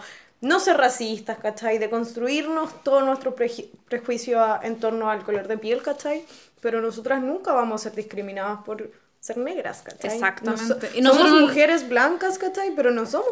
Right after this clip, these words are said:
Speaker 1: mujeres negras.
Speaker 2: Y no lo sabemos, po.
Speaker 1: Y no lo vamos a saber nunca, ¿cachai? Y, y bacán
Speaker 2: Igual en
Speaker 1: que
Speaker 2: teoría somos mestizos, pero
Speaker 1: Sí,
Speaker 2: filo.
Speaker 1: pero se entiende que
Speaker 2: Se entiende a lo que queremos llegar.
Speaker 1: Sí. No, de hecho, como que si yo fuera como más,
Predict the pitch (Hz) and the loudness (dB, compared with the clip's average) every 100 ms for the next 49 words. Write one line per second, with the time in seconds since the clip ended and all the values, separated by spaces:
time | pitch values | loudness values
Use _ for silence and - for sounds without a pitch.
0 | 427 392 415 415 359 294 427 294 - 214 | -4 -6 -4 -6 -6 -6 -4 -4 -6 -10
1 | - - 202 220 220 226 208 233 294 - | -14 -12 -8 -4 -4 -4 -6 -4 -6 -8
2 | - 151 240 240 285 320 339 370 339 311 | -14 -6 -2 2 4 4 0 -2 -4 -2
3 | 294 349 311 427 240 226 - 247 277 - | -2 -2 -6 -6 -8 -8 -8 -6 -6 -8
4 | 233 220 220 220 - - _ 226 214 208 | -8 -6 -6 -8 -12 -20 _ -4 -2 4
5 | 240 247 254 285 285 269 262 240 233 233 | 6 8 8 6 4 2 0 -2 -2 -4
6 | 170 - 135 - 185 180 185 214 160 170 | -10 -10 -12 -6 0 0 -2 -6 -6 -8
7 | 220 220 220 240 233 269 285 269 262 254 | -4 -2 -2 -2 2 4 4 4 4 4
8 | 247 240 240 240 247 240 262 254 226 240 | 4 2 2 0 0 2 4 4 4 4
9 | 233 233 190 180 220 - - - _ - | 4 -2 -4 -6 -8 -12 -14 -14 _ -10
10 | 208 202 - 220 220 226 254 247 220 _ | -8 -8 -10 -4 -2 -2 -2 -4 -6 _
11 | _ 208 208 202 202 190 190 - - - | _ -14 -14 -10 -10 -10 -14 -20 -16 -8
12 | 220 220 233 226 220 226 214 214 220 226 | -4 -2 -2 -2 -2 -4 -6 -6 -8 -10
13 | - - | -14 -18